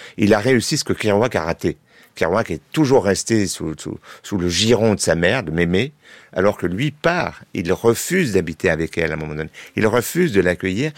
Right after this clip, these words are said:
Il part, il va sur la côte ouest, il va au Mexique, il prend le recul,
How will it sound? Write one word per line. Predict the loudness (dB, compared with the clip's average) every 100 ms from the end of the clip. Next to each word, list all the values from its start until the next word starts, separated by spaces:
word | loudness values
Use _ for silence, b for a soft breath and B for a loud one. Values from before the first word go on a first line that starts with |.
| B B
Il | -2
part, | 0 0 2
il |
va | 0
sur | 0 0
la | 0
côte | -2 -4
ouest, | 0 2 2 -2 -16 B B
il | 0
va |
au | 0
Mexique, | 0 -2 -4 -2 -2 -4 B B
il | -12
prend | -2 2 6
le | 6
recul, | 4 2 0 -2 -4